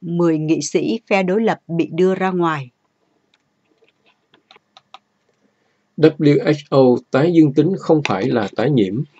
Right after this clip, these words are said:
Speaker 2: Tổ chức Y tế Thế giới khẳng định các bệnh nhân đã khỏi bệnh covid mười chín nhưng xét nghiệm dương tính với virus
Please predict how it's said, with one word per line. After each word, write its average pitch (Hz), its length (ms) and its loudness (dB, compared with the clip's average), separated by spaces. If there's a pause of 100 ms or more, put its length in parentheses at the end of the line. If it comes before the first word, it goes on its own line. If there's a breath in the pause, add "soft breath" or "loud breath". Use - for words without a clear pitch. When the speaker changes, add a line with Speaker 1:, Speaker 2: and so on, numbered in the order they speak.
(460)
Speaker 2:
Tổ 104 120 2
chức - 180 0
Y 156 160 6 (100)
tế 143 200 8
Thế 156 200 4
giới 147 220 8 (360)
khẳng 139 280 0
định 113 260 6 (360)
các 196 140 0
bệnh 120 140 4
nhân 151 380 2
đã 107 120 4
khỏi 107 280 2
bệnh 107 240 4 (140)
covid 156 300 2
mười 101 240 2
chín 151 420 2
nhưng 139 380 0
xét 196 280 -2
nghiệm 107 240 4
dương 131 220 0
tính 151 260 2
với 151 120 4
virus 135 300 0